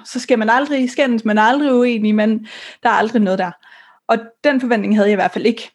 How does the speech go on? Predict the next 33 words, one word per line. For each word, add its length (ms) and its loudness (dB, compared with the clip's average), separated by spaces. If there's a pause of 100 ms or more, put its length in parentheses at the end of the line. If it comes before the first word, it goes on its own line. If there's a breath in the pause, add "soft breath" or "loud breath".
(1000 soft breath)
Så, 240 2
og 160 2
jeg 100 2
vidste 280 -2
godt, 100 -2
jeg 100 2
havde 120 -4
brug 160 -6
for 100 -6
en, 140 -4
der 80 -8
var 120 -10
rolig, 560 2
af 140 -2
temperament, 720 -2
ligesom 380 -4
mig 120 -12
selv, 340 0 (240)
og 140 -2
som 540 0 (840 loud breath)
godt 200 0
kunne 140 -4
lide 240 -2
at 320 0
hygge 260 0
sig. 180 -2 (200)
Og, 380 2
øh, 280 -2 (140)
jo, 220 2
jeg 140 0
kunne 200 2
da 40 2
godt 200 0